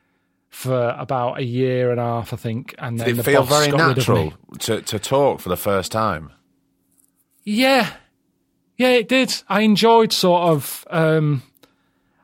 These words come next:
Speaker 1: I mean, I can't think back to that very moment. I got through it and I thought, "Oh, that was, that was good. That was easy." And, and remember, I'd be, see, I've, I've jumped things here. I did mobile D Jing as well.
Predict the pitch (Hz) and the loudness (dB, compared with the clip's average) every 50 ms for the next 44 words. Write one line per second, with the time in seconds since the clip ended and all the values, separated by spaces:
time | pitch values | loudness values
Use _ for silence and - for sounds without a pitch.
0 | _ _ - 180 185 190 180 - - 240 226 214 160 - - 196 180 180 143 175 | _ _ 0 2 2 2 2 0 0 0 0 0 -2 -2 -2 -2 -2 0 -2 -2
1 | 170 175 - - - - 170 165 170 165 139 175 175 180 170 156 139 135 123 120 | -4 -4 -6 -8 -4 -2 -2 -2 -2 -2 0 2 4 4 4 4 4 2 2 0
2 | 117 113 113 117 127 147 160 135 208 208 160 - - - 165 165 156 151 151 151 | 0 0 -2 -4 -4 -4 -2 0 0 0 0 -2 -6 -2 2 4 4 4 2 2
3 | 151 156 139 - 185 190 190 208 202 202 208 180 185 156 - - - 190 190 - | 0 -4 -4 -2 -2 0 0 2 2 0 0 0 -2 -4 -4 -4 -6 -6 -6 -6
4 | 156 135 - - 143 151 151 165 160 165 156 120 131 131 123 123 123 117 135 143 | -8 -10 -6 -2 -2 0 0 0 -2 -2 -2 0 0 0 0 -2 0 0 0 -2
5 | 135 131 - _ _ _ _ _ _ - 214 214 240 - 220 220 247 247 285 277 | -2 -4 -10 _ _ _ _ _ _ -2 0 0 2 4 4 4 4 4 4 4
6 | 269 214 180 190 185 180 139 143 233 220 202 - - - - - 240 226 226 214 | 4 2 2 2 0 0 0 0 0 0 -2 -4 -12 -18 -8 -4 -2 -2 0 -2
7 | 214 - 196 175 156 180 151 - - 233 233 220 220 - 180 160 143 127 127 123 | -4 -6 -8 -8 -10 -10 -6 -2 -2 -2 -2 -2 -4 -4 -2 -2 -2 -2 -2 -2
8 | 120 143 156 156 214 175 196 196 185 160 170 165 156 147 143 127 - _ _ _ | -2 -2 0 0 2 4 4 4 4 2 2 0 2 0 -2 -4 -6 _ _ _
9 | _ _ _ _ _ _ _ _ _ _ _ _ _ _ _ _ - 196 208 208 | _ _ _ _ _ _ _ _ _ _ _ _ _ _ _ _ -2 0 0 2
10 | 160 156 156 135 127 120 117 113 165 170 170 143 - - | 2 0 0 0 0 -2 -2 0 2 2 2 0 -2 -6